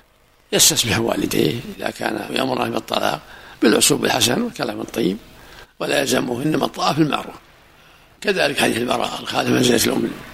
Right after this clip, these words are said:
قصة بنت حمزة لما تبعت النبي في عمرة القضاء، تو يا عم يا عم، تنازع فيها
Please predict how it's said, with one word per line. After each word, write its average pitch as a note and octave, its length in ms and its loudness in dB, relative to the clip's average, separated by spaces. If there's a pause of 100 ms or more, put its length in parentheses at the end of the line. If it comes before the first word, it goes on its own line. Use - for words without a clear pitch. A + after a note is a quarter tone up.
(100)
قصة A2+ 440 -2 (420)
بنت A2 180 0
حمزة C#3+ 300 4
لما A#2 240 0
تبعت A#2+ 380 0
النبي A2 280 -2 (800)
في A#2 80 -8
عمرة B2+ 180 -4
القضاء، E3 480 0
تو C3+ 180 -12
يا B2+ 140 -2
عم C3 200 0
يا A2 100 -6
عم، F#3 260 -4 (680)
تنازع C3 440 2
فيها A2 360 2